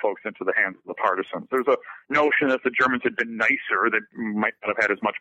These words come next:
partisan activity. And while I suppose that's true, I still think they would have wound up with a pretty good amount of it. So, so what they had to do was often,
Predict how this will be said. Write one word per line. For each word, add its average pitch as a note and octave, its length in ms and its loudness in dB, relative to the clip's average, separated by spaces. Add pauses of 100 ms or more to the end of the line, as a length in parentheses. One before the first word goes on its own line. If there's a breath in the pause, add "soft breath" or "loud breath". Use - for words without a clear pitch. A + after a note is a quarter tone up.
partisan A2 340 0
activity. G#2 460 -2
And G2 100 0
while G2 140 4
I G2 80 -2
suppose G2+ 400 -2
that's F2 160 -4 (180)
true, G#2 280 2
I F#2 100 -2 (480 loud breath)
still B2+ 240 4
think G#2 140 -2
they G#2 80 2
would F#2+ 120 2
have F#2+ 120 -2
wound F#2+ 180 0
up F#2 140 -2
with F#2 100 -2
a - 20 -8
pretty F2 220 -2
good G2 100 2
amount F#2+ 280 -2
of F2 80 -6
it. - 100 -12 (640 loud breath)
So, - 180 -4
so G3+ 80 2
what G3 140 0
they F3+ 80 -2
had - 160 0
to B2+ 80 0
do F3 140 2
was A#2+ 100 0
often, A#2+ 320 0